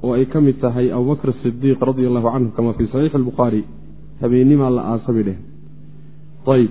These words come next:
kadalika can bacdi salaf waxaa ka sugan iyagana habeennimo in la aasay. Waxaa kaloo ay deliishanayaan xadiidkii haweenaydii masaajidka ka shaqayn jirtay, ee xaari jirtay, nadiifin jirtay, ayaduna saxaabadu habeennimay aaseen.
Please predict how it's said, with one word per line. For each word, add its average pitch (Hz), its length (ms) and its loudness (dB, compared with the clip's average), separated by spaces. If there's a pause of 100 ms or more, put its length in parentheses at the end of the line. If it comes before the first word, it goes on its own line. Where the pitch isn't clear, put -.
kadalika 135 460 0
can 127 100 0
bacdi 131 260 0 (100)
salaf 127 220 0
waxaa 120 200 -4
ka 135 180 -4
sugan 113 200 -2
iyagana 120 280 0
habeennimo 117 400 2
in 117 160 -2
la 95 60 -4
aasay. - 280 -10 (1000)
Waxaa 156 200 2
kaloo 156 180 4
ay 143 60 2
deliishanayaan 135 580 2
xadiidkii 131 520 0 (720)
haweenaydii 135 640 4
masaajidka 131 600 -2 (180)
ka - 100 -2
shaqayn 131 440 2
jirtay, 120 380 -2
ee 113 140 -4
xaari 131 260 0 (100)
jirtay, 117 280 -2
nadiifin 123 520 2
jirtay, 110 300 -4 (680)
ayaduna 151 480 4
saxaabadu 143 420 0
habeennimay 135 440 4
aaseen. 98 380 -6